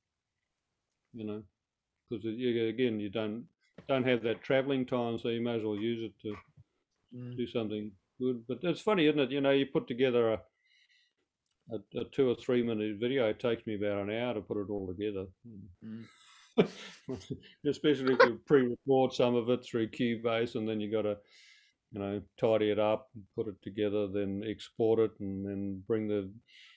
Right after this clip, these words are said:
Speaker 1: bring the, you know, the audio file into iMovie, and then put some text to go with it,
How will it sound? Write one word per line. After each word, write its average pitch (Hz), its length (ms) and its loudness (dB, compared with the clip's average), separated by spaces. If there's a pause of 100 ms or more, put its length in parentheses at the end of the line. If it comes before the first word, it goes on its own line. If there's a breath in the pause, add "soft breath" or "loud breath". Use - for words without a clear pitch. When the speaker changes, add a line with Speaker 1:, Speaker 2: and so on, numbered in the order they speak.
(280 loud breath)
Speaker 1:
bring 113 240 0
the, 107 160 0 (120)
you 135 160 -4
know, 107 220 2
the 107 300 0
audio 120 400 8
file 117 380 8
into 110 500 2 (440)
iMovie, 123 840 6
and 113 280 -2
then 113 300 -2 (100)
put 107 160 -2
some 110 520 -4 (760)
text - 300 0
to 123 80 0
go 117 260 4
with 127 200 4
it, 135 120 2